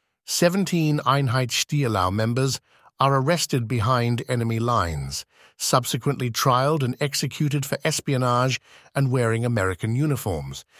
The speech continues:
Additionally, at least five Einheit Stierlau members perish behind enemy lines, with an unknown number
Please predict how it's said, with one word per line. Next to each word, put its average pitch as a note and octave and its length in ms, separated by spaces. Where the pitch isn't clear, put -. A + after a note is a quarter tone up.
Additionally, B2+ 600
at C#3+ 140
least C#3+ 220
five C#3 640
Einheit B2 460
Stierlau A#2 600
members C3 480
perish C3 380
behind A#2+ 480
enemy A2+ 260
lines, A2 640
with C#3+ 100
an C#3 140
unknown D3 440
number C3 360